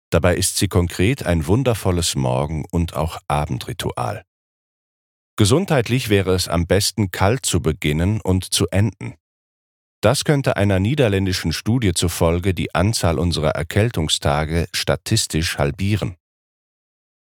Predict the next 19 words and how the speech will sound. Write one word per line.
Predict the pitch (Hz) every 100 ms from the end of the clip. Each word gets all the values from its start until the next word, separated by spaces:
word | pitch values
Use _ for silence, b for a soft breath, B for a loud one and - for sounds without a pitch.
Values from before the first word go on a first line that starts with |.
| -
Wichtiger | 95 196 - 120 95
aber | 85 90
ist | 73 - 98
noch, | 98 123 - -
sich | 101 - -
unter | 151 160 107
der | 95
Dusche | - 101 117 -
als | 90 95 - -
Energiewesen | 95 90 85 127 139 78 73 78
zu | - 80
spüren, | - - 82 85 107 - _ _ _
mit | 82 87
großer | - 90 135 - - -
Offenheit | 92 95 98 95 110 110
für | - -
das | - -
Seelenelement | 76 78 82 - 73 67 62 60 -
Wasser | 69 - 92 101